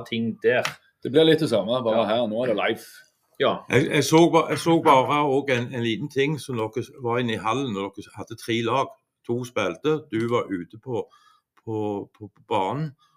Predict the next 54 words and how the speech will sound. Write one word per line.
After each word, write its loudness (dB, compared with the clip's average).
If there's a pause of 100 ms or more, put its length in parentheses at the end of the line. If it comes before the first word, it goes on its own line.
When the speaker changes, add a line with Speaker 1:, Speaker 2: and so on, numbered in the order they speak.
(180)
Speaker 3:
og -14
så -6
kom -6
det -2
andre -2
laget -2
ut -4
for -6
å -14
hvile. 0 (240)
Speaker 2:
Mhm. -10 (220)
Speaker 3:
Og, -6
og 2
jeg 4
så 2 (100)
at -4
både -4 (100)
du 4
og -2
han, -2 (500)
eh, -6 (240)
var 0
og -14
snakket -10
med -8
hver -6
enkelt -12
spiller -6 (500)
etter -6
de 0
hadde -2 (100)
hatt -6
den -12
der -8
kampen -14
der. -14 (220)
Speaker 2:
Ja, 6
ja, 6
og 2
det 6
er 4
jo 0
Speaker 3:
Ja. 4
Speaker 2:
det 0
fordelen 0
nå, -10
sant? -2
Nå -2
er -2
det 2
jo 0
Speaker 3:
Ja. 0
Speaker 2:
team. -2 (100)
Du, -8